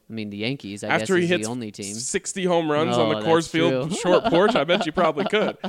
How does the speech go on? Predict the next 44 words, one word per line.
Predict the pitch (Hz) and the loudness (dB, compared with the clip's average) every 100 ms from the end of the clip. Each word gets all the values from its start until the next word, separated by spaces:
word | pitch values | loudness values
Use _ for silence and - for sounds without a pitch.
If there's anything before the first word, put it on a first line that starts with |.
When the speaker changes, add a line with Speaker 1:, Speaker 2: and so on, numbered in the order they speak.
| 214 - 190 | -10 -10 -10
Speaker 2:
Maybe | 123 135 170 | -4 -2 0
you | 165 | 2
wouldn't | 175 165 | 2 4
want | 190 220 | 2 2
to. | - 104 123 - - - - - - - _ _ _ - | -2 -10 -10 -16 -20 -20 -20 -20 -20 -20 _ _ _ -18
Speaker 1:
<sighs> | 988 1017 988 960 932 - - _ _ _ - | -14 -10 -10 -10 -12 -18 -20 _ _ _ -4
D-, | 185 | -2
and | 160 | 0
then | 160 | -2
just | 156 - | -4 0
trade | 165 | 0
him | 180 | 2
to | 165 | 0
the | |
Yankees, | 165 220 143 113 | 0 0 0 -2
where | 135 | 0
he | |
Speaker 2:
I, | |
Speaker 1:
can | 160 151 | 0 0
hit | 175 | 0
short | - 190 180 175 | -2 2 2 2
Speaker 2:
look, | |
Speaker 1:
home | 170 175 | -2 -2
runs | 185 190 | -2 -2
there. | 208 247 120 | -2 0 0
Speaker 2:
and | 175 180 | 0 0
I'm | 175 | 2
not, | 175 196 - - 117 _ _ _ | 2 0 -2 -8 _ _ _ _
I'm | 143 160 | -4 -2
not | 185 170 | 0 -2
specifically | - 165 156 143 147 143 | -4 -6 -6 -6 -6 -6
advocating | 117 120 120 120 131 120 | -4 -4 -4 -8 -8 -8
for | 120 120 | -8 -8
the | 113 | -8
Rockies | 107 117 113 - 120 117 | -4 -4 -4 -6 -10 -10
to | |
go | 120 110 | -6 -6
after | 107 113 | -6 -8
Bryce | 104 101 | -8 -8
Harper, | - 98 | -8 -8
but | 117 | -8
my | 120 123 | -8 -6
point | - 196 160 | -2 -2 -2
is, | 117 | -6